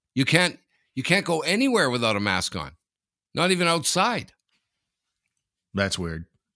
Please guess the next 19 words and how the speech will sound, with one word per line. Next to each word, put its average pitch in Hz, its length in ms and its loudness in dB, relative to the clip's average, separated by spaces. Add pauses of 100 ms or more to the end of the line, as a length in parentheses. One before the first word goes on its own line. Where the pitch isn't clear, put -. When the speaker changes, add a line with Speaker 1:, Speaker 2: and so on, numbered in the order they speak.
(180)
Speaker 1:
It's 185 200 -2
weird. 269 360 -2 (180)
Yeah, 143 180 -10
it's 127 200 -12
weird. 202 300 -12 (640)
Anyway, 117 180 -6
I'm 92 100 -6
staying 98 260 -4
home. 80 180 -10 (380)
I'm - 80 -16
gonna 90 140 -12
keep, - 360 -16
keep - 200 -12
my 87 160 -10 (840)
smelly 107 360 -4
basketball 85 460 -2
<laughs> - 0 -
shorts - 400 -2 (140)
on. 113 100 -6